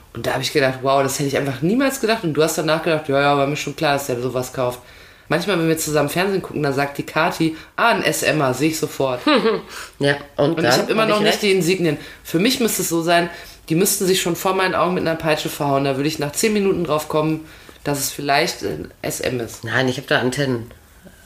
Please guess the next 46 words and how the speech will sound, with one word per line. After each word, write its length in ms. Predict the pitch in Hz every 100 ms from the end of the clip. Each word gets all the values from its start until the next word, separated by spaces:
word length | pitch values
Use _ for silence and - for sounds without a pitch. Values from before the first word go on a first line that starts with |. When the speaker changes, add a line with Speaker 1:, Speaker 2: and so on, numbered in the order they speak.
| -
Speaker 2:
Absolut. 480 | - - - 120 123 127 -
Speaker 1:
Ja, 160 | 147
offensichtlich. 680 | - 131 165 220 139 127 123 - - - -
Speaker 2:
Ja, 140 | 113
Speaker 1:
Ich 60 | 139
find 120 | 147
Speaker 2:
vielleicht 80 | 214
Speaker 1:
das 40 | 160
ja 60 | 180
Speaker 2:
klappt's 160 | 180
auch 120 | 180
nicht 160 | 170 143
immer, 300 | - 147 131
ne? 360 | 135 175 208 -
Aber 240 | 135 139
oft. 460 | - - - - - - _ _ -
Speaker 1:
Ich 120 | 147
find 140 | - 165
das 160 | 170
ja 140 | 175 156
bei, 600 | 135 143 143 143 139 -
ähm, 340 | - 139 139 139
sowas 380 | 127 151 170
immer 220 | - 156 147
ganz, 480 | 143 143 - - - - -
also 160 | 139 135
was 160 | 160
mir 120 | 175 165
daran 280 | 151 147
gut 160 | 143 185
gefällt, 480 | - - 156 202 233
deshalb 240 | - 156
hab 140 | 147 147
ich's 100 | 127
auch 120 | -
ausgesucht, 680 | - 226 - 143 156 262 - - - - - -
äh, 280 | - 151 160
dieses 320 | 139 147 151
Toy, 340 | - 156 160 226 311 - - - -
ist 140 | -
gefesselt 460 | - - 156 107 -
zu 160 | 90
werden 200 | 87 87
und 120 | 175
aus-, 260 | - 127 -
nein. 160 | 117